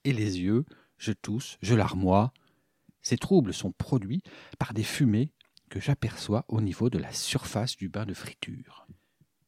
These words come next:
Cette émission de fumée est un signe de la décomposition de la graisse en des matières nocives pour les muqueuses. Cette graisse sera aussi mauvaise pour mon estomac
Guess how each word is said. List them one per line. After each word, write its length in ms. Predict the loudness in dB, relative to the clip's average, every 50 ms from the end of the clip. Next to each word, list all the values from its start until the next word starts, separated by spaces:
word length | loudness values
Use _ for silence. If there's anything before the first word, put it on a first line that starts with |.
| _ _
Cette 280 | -6 -6 -6 -2 2
émission 300 | 2 2 4 4 4 4
de 60 | 4 2
fumée 320 | 2 4 6 6 6 6 4 0 -6 -4
est 180 | -4 0 2 2
un 80 | 2
signe 420 | 2 0 2 4 6 8 8 8 6
de 120 | 6 6
la 140 | 6 6 6
décomposition 760 | 6 2 2 2 0 0 2 2 2 4 2 2 2 2 2
de 100 | 4 4
la 100 | 4 2
graisse 480 | 2 4 2 4 4 4 2 -2 -8 -10 _
en 100 | -2 2
des 120 | 2 4 4
matières 400 | 4 4 2 2 0 0 2 4
nocives 540 | 4 4 4 4 2 2 2 2 2 0
pour 140 | 0 2 4
les 100 | 6 6
muqueuses. 580 | 6 6 4 2 0 -2 -2 -2 -4 -8 -10 -16 -20 _ _ _ _ _ _ _
Cette 200 | -10 -8 -8 -8
graisse 460 | -6 -4 0 0 0 0 -2 -8 -12 -14 -18 -20 -20 -20 -20 -16 -4
sera 240 | -2 0 0 2 0 0
aussi 220 | -2 0 2 4
mauvaise 420 | 6 6 8 8 8 8 6 4
pour 140 | 0 -4 -4
mon 180 | -2 2 4 6
estomac 640 | 6 4 4 2 0 0 2 2 2 0 0 -4